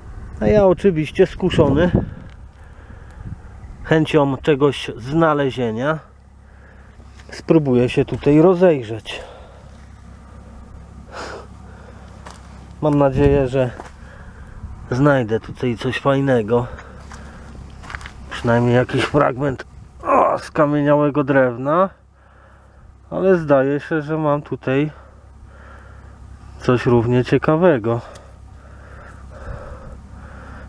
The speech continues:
Wygląda trochę jak agat, ale agatem to, to nie jest. Niemniej jednak wezmę to do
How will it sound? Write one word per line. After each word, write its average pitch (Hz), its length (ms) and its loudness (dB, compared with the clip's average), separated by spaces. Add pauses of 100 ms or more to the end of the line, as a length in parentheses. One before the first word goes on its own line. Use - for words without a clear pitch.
(140)
Wygląda 156 460 4
trochę 170 360 2
jak 175 320 2
agat, 139 460 0
ale 120 340 -2 (1000)
agatem 139 480 0
to, - 120 -4
to 143 160 -2
nie 151 240 2
jest. - 560 -6 (1040)
Niemniej 123 460 4
jednak 127 360 2
wezmę 123 360 2
to 120 180 0
do 117 240 2